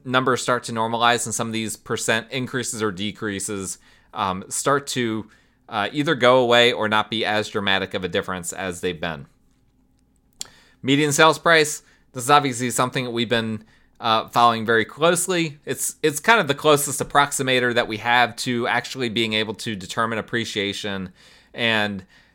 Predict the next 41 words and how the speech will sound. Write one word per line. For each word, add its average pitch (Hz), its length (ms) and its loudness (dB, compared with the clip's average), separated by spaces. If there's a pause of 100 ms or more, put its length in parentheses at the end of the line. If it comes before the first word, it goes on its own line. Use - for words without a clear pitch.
um, 104 360 2
I've 123 160 -2
been 131 100 0
telling 143 260 6
you 135 100 0
guys, 131 500 4 (260)
you 113 140 0
know, 107 300 2 (460)
I, 113 140 2 (220)
I 110 100 0
think 135 220 0
we're 123 120 0
gonna 127 160 2
end 127 240 -2
the 120 60 -2
year 120 260 2
with 110 220 -2
pretty 123 200 -4
strong 120 500 0
appreciation, 127 840 -2
relatively 165 480 6
speaking, 131 360 -2
right? 127 220 6
Because 135 220 -2
some 170 160 2
of 220 40 0
the 190 80 2
country 123 640 -2 (240)
saw, 120 560 4 (100)
a 123 280 0 (120)
good 151 200 4
bit 135 160 4
of 202 60 -2
the 175 60 -4
country 113 300 -6
saw 131 180 0
depreciation. 117 840 -4
And 95 220 -6
if 117 300 -4
you're 107 160 -4
looking 175 540 -2